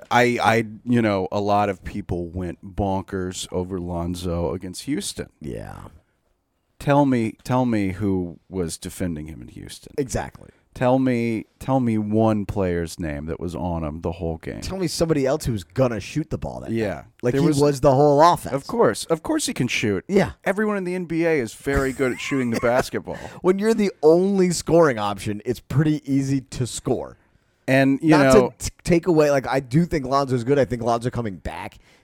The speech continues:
Speaker 2: is
Speaker 1: Very,
Speaker 2: extremely
Speaker 1: yeah.
Speaker 2: important for this team if they're going to do anything of interest. Uh, but, yeah, it's just,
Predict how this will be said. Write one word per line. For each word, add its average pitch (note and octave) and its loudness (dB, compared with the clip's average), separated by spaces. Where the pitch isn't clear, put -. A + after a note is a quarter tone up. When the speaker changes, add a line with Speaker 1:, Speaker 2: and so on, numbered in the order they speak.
Speaker 2:
is G#2+ -4
Speaker 1:
Very, F#2+ -6
Speaker 2:
extremely D#3 4
Speaker 1:
yeah. A#2 4
Speaker 2:
important G2+ -6
for - -10
this G2+ -6
team G2+ -8
if F2+ -8
they're G2 -4
going G#2 -4
to G2+ -4
do G#2 0
anything G2 -10
of F2 -10
interest. G2 -8
Uh, F2+ -4
but, D3 2
yeah, D#3 2
it's A#2+ -2
just, D#3+ -4